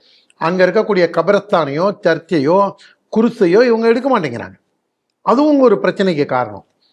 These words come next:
வட சென்னை முழுக்க முழுக்க இது தென் சென்னையில இருக்கக்கூடியது. தென் சென்னையில இருக்கக்கூடிய அந்த கூவம் ஆறு, அடையாறு ஆறு, இதை எதையும் தூர்வாடுறது கிடையாது. இதுல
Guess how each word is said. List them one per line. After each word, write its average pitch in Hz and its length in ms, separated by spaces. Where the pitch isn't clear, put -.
வட 170 220
சென்னை 262 340
முழுக்க 214 420
முழுக்க 226 280
இது 220 200
தென் 214 200
சென்னையில 214 340
இருக்கக்கூடியது. 135 480
தென் 208 200
சென்னையில 262 360
இருக்கக்கூடிய 226 440
அந்த 233 260
கூவம் 247 500
ஆறு, 214 340
அடையாறு 220 480
ஆறு, 208 220
இதை 196 240
எதையும் 226 520
தூர்வாடுறது 175 500
கிடையாது. 113 280
இதுல 190 300